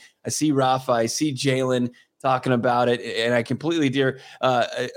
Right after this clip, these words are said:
Derek Fife, he, he nailed mine. I think Rashad Lawrence is going to be a big player for this defense. I think he's gonna play a ton of snaps. I loved what I was hearing from his teammates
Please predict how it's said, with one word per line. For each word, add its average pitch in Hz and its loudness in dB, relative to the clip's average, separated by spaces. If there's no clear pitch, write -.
Derek 160 0
Fife, 131 0
he, 135 0
he 139 2
nailed 127 4
mine. 110 -2
I 120 -2
think 131 -2
Rashad 127 0
Lawrence 123 0
is 113 -10
going 113 -4
to 113 -4
be 113 0
a 110 -2
big 120 0
player 123 0
for - -20
this 104 -14
defense. 127 -2
I 110 -8
think 120 -4
he's 113 -4
gonna 110 -2
play 117 0
a 104 0
ton 151 -2
of 143 -2
snaps. 113 -6
I - -4
loved 135 0
what 139 2
I 127 4
was 117 2
hearing 165 0
from 131 -2
his 123 -4
teammates 156 0